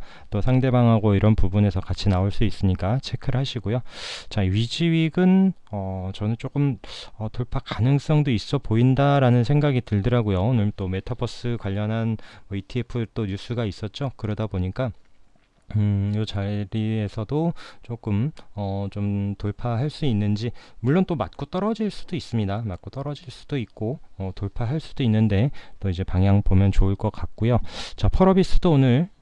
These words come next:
잘 올라왔습니다. 뭐 큰 폭 상승은 아니었지만 뭐 그래도 장중에 한 칠 퍼센트 넘게, 아, 이렇게 올라왔어요. 자, 우리가 봤었던 때가 요때 이제 칠, 팔만 원,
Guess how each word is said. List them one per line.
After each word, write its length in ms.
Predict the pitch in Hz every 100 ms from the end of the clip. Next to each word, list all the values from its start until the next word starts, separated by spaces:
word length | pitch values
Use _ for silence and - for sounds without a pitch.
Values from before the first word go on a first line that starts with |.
| -
잘 280 | - 117 131
올라왔습니다. 920 | 117 127 117 113 110 110 90 98 110
뭐 160 | 92 95
큰 180 | - 160
폭 180 | - -
상승은 400 | 156 147 160 151
아니었지만 540 | 104 104 - 147 170
뭐 80 | 123
그래도 220 | - 160
장중에 400 | - 117 123 135
한 120 | 127
칠 180 | 120 185
퍼센트 380 | - 175 165 -
넘게, 380 | 104 107 - 104 - -
아, 100 | -
이렇게 320 | 98 123 - 113
올라왔어요. 480 | 104 107 104 101
자, 160 | 92 101
우리가 260 | 98 117 123
봤었던 640 | 98 - 117 - 120 117
때가 320 | 139 143 156 - - -
요때 300 | 113 120 117
이제 160 | 98 92
칠, 280 | - 147 135
팔만 400 | - 156 156 151
원, 200 | 123 165